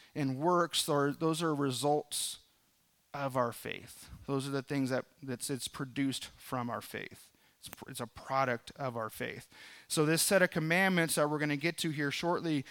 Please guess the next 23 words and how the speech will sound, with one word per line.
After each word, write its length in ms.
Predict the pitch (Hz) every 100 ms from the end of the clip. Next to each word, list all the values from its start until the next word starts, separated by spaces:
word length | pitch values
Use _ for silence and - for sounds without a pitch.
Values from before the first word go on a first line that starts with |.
| -
helps 260 | - 156 -
us 140 | 170
to 80 | 170
understand 420 | 156 139 - 143
the 60 | 123
heart 320 | - 135 147
of 40 | 131
the 80 |
Lord. 380 | 127 123 85 - - _ _ 139
It 40 |
helps 240 | 151 151
us 100 | 165
to 80 | -
understand 400 | 156 147 156 139
his 260 | 123 160 156
heart 360 | - 143 131
and 100 | 127
what 140 | 123 127
his 280 | 135 151 143
desire 540 | 143 131 123 127 120
is 140 | 120
for 260 | - 113 113
us 380 | 113 - -